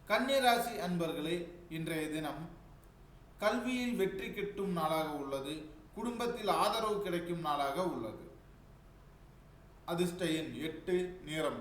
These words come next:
சாம்பல் நிறம், திசை வடகிழக்கு. இன்றைய உங்களுக்கான நல்ல நேரம் மாலை ஐந்து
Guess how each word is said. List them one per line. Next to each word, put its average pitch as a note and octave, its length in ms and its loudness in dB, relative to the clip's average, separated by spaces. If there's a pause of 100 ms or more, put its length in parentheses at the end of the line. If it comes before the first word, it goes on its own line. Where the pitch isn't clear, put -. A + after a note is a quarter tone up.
(120)
சாம்பல் E3+ 440 2
நிறம், E3+ 280 -2 (120)
திசை F3 280 0 (200)
வடகிழக்கு. C#3+ 680 0 (2750)
இன்றைய A#3 320 4
உங்களுக்கான G3+ 520 2
நல்ல G#3 160 2 (140)
நேரம் F3 320 2 (400)
மாலை F3+ 320 6 (240)
ஐந்து F#3 220 2